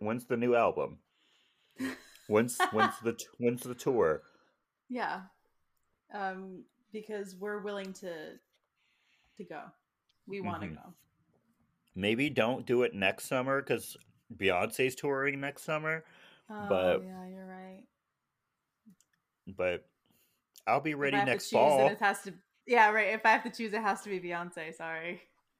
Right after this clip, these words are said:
Speaker 1: Mm-hmm. I already know I'm only gonna be able to afford Beyonce. So
Speaker 2: Yeah. <laughs> Sorry,
Speaker 1: so
Speaker 2: Hex
Speaker 1: I'm really
Speaker 2: Girls.
Speaker 1: gonna need y'all. Maybe next fall, next winter.
Speaker 2: Yeah.
Speaker 1: Next win-, yeah.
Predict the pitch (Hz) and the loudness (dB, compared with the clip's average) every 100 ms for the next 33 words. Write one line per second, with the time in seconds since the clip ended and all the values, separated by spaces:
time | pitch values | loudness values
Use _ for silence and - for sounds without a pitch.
0 | - 98 - 95 82 95 110 117 110 107 | -12 -12 -10 -12 -2 0 2 0 0 0
1 | 101 95 101 98 98 95 90 87 90 80 | 2 0 0 2 4 6 4 2 2 2
2 | - 78 71 69 69 - - - _ - | 2 -4 -2 -4 -4 -6 -8 -8 _ -20
3 | - - 453 392 - 320 403 - - 466 | -20 -10 6 10 12 10 8 6 6 6
4 | 480 - - - 370 - 262 - - 294 | 10 10 10 6 6 6 0 0 -2 -4
5 | 311 - 277 277 _ _ _ - - _ | -4 -10 -12 -12 _ _ _ -20 -20 _
6 | _ _ _ _ - 220 196 95 98 101 | _ _ _ _ -2 0 6 6 6 2
7 | 92 104 127 139 135 127 110 113 101 85 | 4 4 4 2 2 2 2 0 2 2
8 | 82 82 82 90 _ _ _ _ _ _ | 4 2 0 -8 _ _ _ _ _ _
9 | - 120 147 127 - 104 101 104 107 - | 0 2 2 -2 0 2 4 4 2 -4
10 | - 98 - 98 113 - 139 147 190 _ | -8 -8 -2 -2 -2 -4 -2 -2 -6 _
11 | _ _ _ _ _ 302 202 170 170 180 | _ _ _ _ _ -16 -8 -6 -6 -8
12 | 185 _ _ 110 - 120 113 - 131 131 | -16 _ _ -14 -8 -8 -8 -8 -4 0
13 | 98 78 | 0 -2